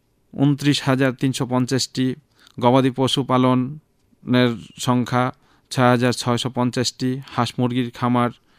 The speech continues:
ছয় হাজার দুইশো আশিটি, মৎস্য খামার পাঁচশো দুইটি,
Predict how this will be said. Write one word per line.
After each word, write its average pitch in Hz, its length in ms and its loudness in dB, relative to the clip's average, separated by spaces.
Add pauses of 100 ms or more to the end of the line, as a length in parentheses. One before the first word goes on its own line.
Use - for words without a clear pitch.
(360)
ছয় 127 140 2
হাজার 123 260 2
দুইশো 120 260 0
আশিটি, 123 640 -2 (460)
মৎস্য 117 300 0
খামার 123 380 0 (1000)
পাঁচশো 113 520 0
দুইটি, 123 640 -2